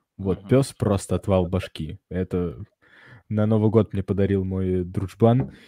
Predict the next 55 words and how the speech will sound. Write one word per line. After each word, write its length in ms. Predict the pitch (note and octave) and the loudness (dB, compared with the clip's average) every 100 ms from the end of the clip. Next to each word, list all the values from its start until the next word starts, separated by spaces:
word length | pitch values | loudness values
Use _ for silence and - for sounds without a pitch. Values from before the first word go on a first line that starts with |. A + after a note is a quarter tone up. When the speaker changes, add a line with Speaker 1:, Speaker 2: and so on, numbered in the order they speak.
| - - | -20 0
Speaker 1:
Илья 300 | G#2+ G2 G2+ | 2 6 6
Квасов. 420 | - G2 A#2 - - | 4 2 2 0 -2
Я 100 | F#2 | 0
не 100 | F#2 | 0
знаю, 240 | G2 F2+ | -2 -2
смотрит 400 | - F#2+ F#2+ F#2+ | -2 -4 -2 -2
ли 80 | F#2+ | -2
он 120 | G2 G2 | -2 -2
этот 140 | - - | -4 -2
подкаст 480 | G2 - G2+ - | -2 2 0 0
или 120 | G2 G2+ | -4 0
нет, 200 | D3 - | -2 -2
но, 640 | G2 F2 E2+ E2 D#2+ D#2+ - _ _ - _ _ | -4 -4 -4 -8 -10 -12 -16 _ _ -20 _ _
но 100 | G#2 | -2
он 60 | A#2 | 0
как-то 200 | A2 - | -2 -6
приходил 360 | F2+ F#2+ F2 E2 | -4 -2 -2 -4
в 80 | |
гости, 640 | F2 E2 - E2+ E2 D#2+ D#2+ | -4 -4 -4 -6 -4 -4 -6
в 60 | |
смысле, 280 | - F2 - | -10 -12 -8
послушать. 480 | - - D#2 - _ _ _ _ _ _ _ | -8 -8 -10 -14 _ _ _ _ _ _ _
Спасибо, 480 | - C3 - A2+ - | 0 2 4 4 4
Стас. 340 | - B2+ - | 6 4 4
На 80 | B2+ | 2
самом 240 | - E3 D3+ | 6 6 8
деле 200 | E3 B2 | 6 8
было 200 | A#2 A2 | 6 6
мне 220 | A2+ G#2+ | 6 4
интересно 400 | G2+ A#2+ A2+ G#2+ | 4 4 4 2
услышать, 280 | - F#3 - | 0 -4 -2
потому 200 | - A#2 | 2 2
что 160 | A#2 G#2+ | 4 6
я 220 | A2 G#2+ | 6 4
что-то 340 | - - G#2+ - | -2 -4 -4 -2
забыл 420 | A2 G#2 G2+ D3 C3+ | 2 4 8 8 10
вообще 360 | A2 - C3 | 6 6 8
даже 220 | A#2+ G2+ G#2 | 8 6 4
о 40 | |
формате 500 | - G#2 A2 B2+ - | 4 4 6 4 2
квартирника. 720 | - G#2 - B2 A2 F#2+ - | 0 0 0 0 0 -2 -6
То 80 | - | -2
есть, 160 | F2+ - | -2 -2
ну, 100 | A2 | 0
не 100 | A#2 | 0
то 80 | C3+ | 0
чтобы 240 | - G2+ F#2+ | -4 -4 -2
я 60 | |
не 80 | F#2+ | -2
ходил 280 | - G#2 A2 | -2 0 0
там 160 | F#2+ G2 | -2 -4
слушать 360 | A2 G#2 F#2+ | -4 -2 -6
стихи 440 | - F#2+ - G#2+ F#2+ | -8 -12 -6 -4 -2
или 120 | F2+ | -4
песни, 500 | D#3 G#3+ - G#2 | -2 -2 -2 -4